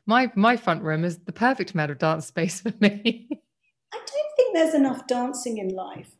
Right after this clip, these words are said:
Speaker 2: And, you know, I think my friends stopped dancing when we stopped going to, you know, horrible clubs on the whole,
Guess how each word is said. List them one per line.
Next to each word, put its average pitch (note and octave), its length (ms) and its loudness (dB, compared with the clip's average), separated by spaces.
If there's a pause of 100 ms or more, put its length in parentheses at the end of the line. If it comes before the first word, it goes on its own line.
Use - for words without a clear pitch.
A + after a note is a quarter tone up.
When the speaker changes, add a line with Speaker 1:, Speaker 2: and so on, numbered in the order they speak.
Speaker 2:
And, D4 100 6
you E4+ 120 8
know, F4 100 6
I E4+ 60 6
think F#4+ 320 -2 (520)
my D#4+ 280 6
friends G#3 920 -2
stopped - 640 0
dancing A3 560 -2
when G3+ 120 -6
we G3+ 80 -6
stopped G#3 320 -6
going G3+ 240 -4
to, G3+ 160 -8 (140)
you G#3 80 -6
know, G3 160 -8 (320)
horrible G#3+ 280 -4
clubs G3+ 640 -4
on G#3+ 140 -8
the G3+ 80 -6
whole, G3 560 -2